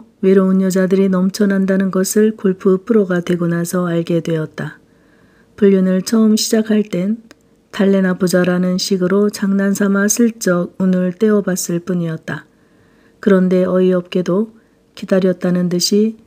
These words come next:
뱀이 때가 되면 허물 벗듯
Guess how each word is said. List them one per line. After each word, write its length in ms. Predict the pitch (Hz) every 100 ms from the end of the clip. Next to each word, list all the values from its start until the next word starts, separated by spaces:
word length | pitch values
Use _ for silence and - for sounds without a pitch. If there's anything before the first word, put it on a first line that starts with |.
| _ _ -
뱀이 460 | 202 190 190 190 190
때가 260 | 220 208 208
되면 360 | 202 202 208
허물 320 | 220 220 214
벗듯 520 | 185 180 180 - 190